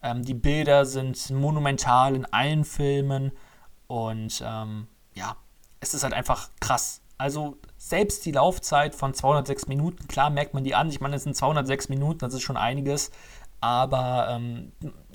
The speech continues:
die braucht der Film einfach auch. Also ich könnte jetzt nicht eine Szene aus dem Film rausschneiden, der Film braucht halt einfach diese zweihundertsechs Minuten und, ähm, die stören eigentlich jetzt auch nicht wirklich. Insgesamt hatte Human Condition auch nichts von seiner Aktualität so wirklich verloren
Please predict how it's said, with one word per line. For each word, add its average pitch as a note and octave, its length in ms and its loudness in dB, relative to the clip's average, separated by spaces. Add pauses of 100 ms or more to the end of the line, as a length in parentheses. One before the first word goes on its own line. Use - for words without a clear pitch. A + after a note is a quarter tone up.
(120)
die E3+ 80 -2
braucht - 540 4
der B2 80 0
Film C3 280 0
einfach A#2 280 -4
auch. - 160 -4
Also B2+ 160 0
ich B2+ 80 -6
könnte F3+ 180 0
jetzt - 120 -6
nicht D#3 160 -6
eine D3+ 200 -2
Szene D#3+ 340 0
aus D3+ 100 -2
dem C#3 120 -4
Film C#3 140 -4
rausschneiden, C#3 760 2
der C#3+ 120 0
Film E3 200 0
braucht C#3 260 8
halt - 100 -2
einfach A#2 220 -6
diese A#2+ 180 -4
zweihundertsechs A#2+ 500 -4
Minuten C3 520 -4 (560)
und, B2 580 -2
ähm, A2+ 480 -6 (360)
die C3+ 60 -6
stören D3+ 520 2
eigentlich A2+ 440 -4
jetzt - 160 -8
auch - 180 -6 (100)
nicht C3 360 -6
wirklich. B2 540 -4 (160)
Insgesamt E3+ 500 4
hatte C#3 220 -4
Human D3+ 160 0
Condition C#3 360 -2
auch - 120 -6
nichts E3 300 -2
von D3+ 100 -2
seiner C3 220 -2
Aktualität C3 640 -6
so C3 140 -6
wirklich D3 260 -6
verloren C3+ 640 0